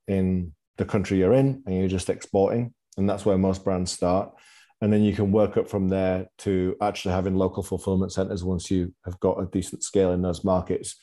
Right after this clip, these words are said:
Um, and that has a, a lot of ramifications operationally. So, for example, if you're shipping from one location, let's say in the U S, returns becomes a bit of a headache if you're shipping stuff to Europe and people are,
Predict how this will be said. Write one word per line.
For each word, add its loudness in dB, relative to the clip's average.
Um, 0
and 4
that 4
has 2
a, 4
a 4
lot 4
of 0
ramifications 0
operationally. -2
So, -4
for 0
example, 0
if 2
you're 6
shipping 2
from 0
one 2
location, 2
let's -2
say -2
in -2
the 0
U 6
S, 2
returns 4
becomes -2
a 0
bit 4
of 0
a 2
headache 0
if -10
you're 0
shipping -2
stuff -2
to -4
Europe 2
and -4
people -2
are, 0